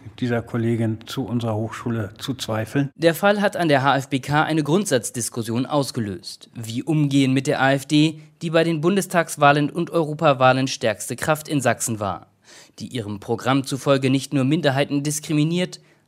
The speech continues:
Speaker 2: sondern auch die Kunstfreiheit einschränken will. Der Studierendenrat und auch die Besetzergruppe fordern eine eindeutigere Positionierung der Hochschule.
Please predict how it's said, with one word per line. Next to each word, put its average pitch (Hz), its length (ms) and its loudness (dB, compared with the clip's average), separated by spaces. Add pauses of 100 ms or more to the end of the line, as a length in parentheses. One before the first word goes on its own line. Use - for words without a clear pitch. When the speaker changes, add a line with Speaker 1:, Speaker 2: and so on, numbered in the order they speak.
Speaker 2:
sondern 165 340 -2
auch 135 220 -2
die 165 160 -10
Kunstfreiheit 143 680 -2
einschränken 113 580 -6
will. 90 260 -10 (580)
Der 104 220 -6
Studierendenrat 127 960 0
und 135 180 -2
auch 147 180 2
die 160 140 -4
Besetzergruppe 165 840 -2
fordern 165 420 -2
eine 160 360 -4
eindeutigere 131 880 -2
Positionierung 143 840 -2
der 117 120 0
Hochschule. 104 600 -8